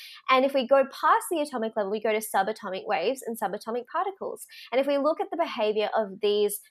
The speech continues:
two theories that physicists and scientists from great thinkers came up with, we can see that the behavior of them is very, um, is likened to the behavior of light.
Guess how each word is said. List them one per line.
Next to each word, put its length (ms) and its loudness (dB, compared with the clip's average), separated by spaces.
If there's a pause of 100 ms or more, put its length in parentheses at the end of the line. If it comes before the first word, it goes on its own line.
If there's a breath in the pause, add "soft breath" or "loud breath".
two 260 -2
theories 600 2
that 260 -2
physicists 580 -2
and 140 -6
scientists 640 -6 (140)
from 240 -6
great 220 -4
thinkers 420 -4
came 220 -10
up 280 -4
with, 220 -2 (320 loud breath)
we 80 4
can 140 -2
see 260 2
that 140 -2
the 80 0
behavior 560 0
of 120 -4
them 160 -4
is 200 -4
very, 500 2 (300 loud breath)
um, 340 2
is 140 4 (160)
likened 380 2 (120)
to 100 -4
the 80 0
behavior 520 0
of 160 -4
light. 200 2